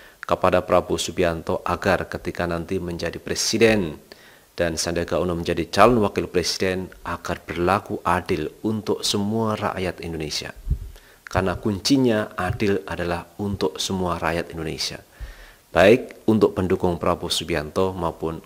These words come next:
orang yang tidak mendukung Prabowo Subianto, harus disamakan,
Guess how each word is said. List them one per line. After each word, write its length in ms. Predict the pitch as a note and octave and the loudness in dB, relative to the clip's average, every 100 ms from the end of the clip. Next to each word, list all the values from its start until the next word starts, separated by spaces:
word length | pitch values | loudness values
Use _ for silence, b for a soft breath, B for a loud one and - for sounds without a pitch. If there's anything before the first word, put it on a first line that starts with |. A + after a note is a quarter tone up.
| F#2 | -4
orang 300 | G2 A#2+ A2+ | 0 2 2
yang 240 | G2 F#2 | 0 -2
tidak 380 | - A#2+ G#2+ - | -4 -2 0 -2
mendukung 560 | G2 F2+ A#2 A#2+ A#2 - | -6 -8 -2 -2 -2 -2
Prabowo 340 | A2 G2 F2+ | -2 0 -2
Subianto, 640 | - - D2 D2 - - B B B B | -4 -6 -8 -8 -12 -14 B B B B
harus 360 | F#2 G2+ G#2+ - | 2 2 2 -2
disamakan, 840 | - F#2+ F2 D#2 - G#2+ A2+ A#2+ | -2 -2 -2 -4 0 0 2 -2